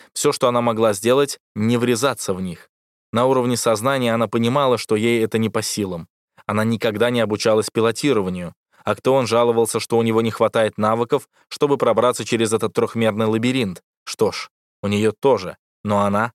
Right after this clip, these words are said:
попытается. Она будет стараться изо всех сил, продержится столько, сколько сможет, а потом... Оставалось надеяться, что директор Лэнг наблюдает за ними,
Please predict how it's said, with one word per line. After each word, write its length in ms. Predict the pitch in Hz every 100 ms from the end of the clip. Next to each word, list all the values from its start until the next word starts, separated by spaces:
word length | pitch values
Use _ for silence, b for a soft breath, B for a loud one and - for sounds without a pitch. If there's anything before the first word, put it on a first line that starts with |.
| _
попытается. 760 | 110 104 110 92 85 - - - _ _ _ _ -
Она 160 | 117 143
будет 240 | 151 143
стараться 420 | - 135 139 -
изо 180 | 131 127
всех 240 | 135 170 156
сил, 320 | - 147 90
продержится 560 | 101 117 127 113 104
столько, 520 | 104 - 160 135 147 127 -
сколько 340 | - 139 123
сможет, 420 | 131 156 156 98
а 60 | 87
потом... 460 | 82 98 151 117 - _ _ _ _ b
Оставалось 640 | b 107 - 113 123 117 -
надеяться, 400 | 110 117 117 110
что 160 | -
директор 420 | 110 113 113 -
Лэнг 400 | 101 110 135 135 - _ -
наблюдает 560 | 107 113 113 143 113
за 120 | 95
ними, 300 | 101 92 85